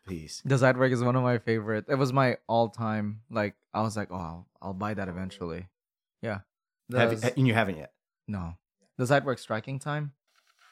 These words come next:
Speaker 1: It's hard now, though, because, so a few years ago, I went to a A D in Arizona where I go a lot 'cause my family there,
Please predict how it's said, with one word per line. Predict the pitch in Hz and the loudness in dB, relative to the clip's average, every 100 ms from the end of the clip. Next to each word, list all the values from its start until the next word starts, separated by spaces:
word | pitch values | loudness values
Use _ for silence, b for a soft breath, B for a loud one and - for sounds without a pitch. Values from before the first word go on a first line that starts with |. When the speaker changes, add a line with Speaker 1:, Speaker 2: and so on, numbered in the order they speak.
| b b b _ - | b b b _ -6
Speaker 1:
It's | 127 | -6
hard | - 185 208 | -2 2 4
now, | 131 101 | 4 2
though, | 101 | 0
because, | 95 113 123 - - _ _ _ _ | -2 -2 -2 -4 -10 _ _ _ _
so | - 127 110 - | 0 0 0 -4
a | 113 | -8
few | - - 170 | -8 -6 -4
years | 143 180 208 | 0 0 0
ago, | 107 92 92 | 0 2 2
I | |
went | 107 113 - | 2 0 -2
to | 117 101 98 | 0 2 2
a | - | 0
A | 117 113 | -4 -2
D | 113 | 0
in | 107 104 101 104 | -2 -4 -10 -6
Arizona | 113 101 110 151 110 92 98 - | -2 -2 -2 -4 -4 -6 -10 -14
where | 113 107 | -2 0
I | |
go | 110 110 | 2 2
a | |
lot | 98 95 | 4 0
'cause | - | -2
my | 92 92 | -8 -8
family | - 113 98 87 | -6 -4 -4 -4
there, | 85 87 | -6 -6